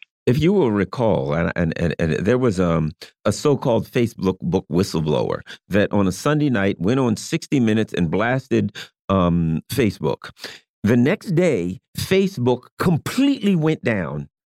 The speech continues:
w-, in, in a way that people said, "Well, gee, uh, only a state actor would have the kind of power to take Facebook down."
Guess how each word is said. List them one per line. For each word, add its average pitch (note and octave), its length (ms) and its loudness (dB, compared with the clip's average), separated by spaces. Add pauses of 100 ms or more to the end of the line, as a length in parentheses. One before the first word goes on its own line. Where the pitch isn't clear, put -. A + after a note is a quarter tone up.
w-, F#2+ 180 -2
in, F#3+ 200 2
in A#3+ 140 2
a G#3+ 60 2
way B3 260 2
that F#3 320 -2
people A#3 320 0
said, F#3 320 0
"Well, E3 140 0
gee, D#3+ 500 -2 (880)
uh, D3 160 0
only B3+ 260 4
a A3+ 80 0
state B3+ 320 0
actor C4 340 0
would C3+ 140 2
have D3 160 0
the - 80 -2
kind F#3+ 300 0
of G2+ 140 -4
power G3+ 300 0
to B2+ 80 0
take - 300 -4
Facebook F#3+ 480 0
down." A2 340 0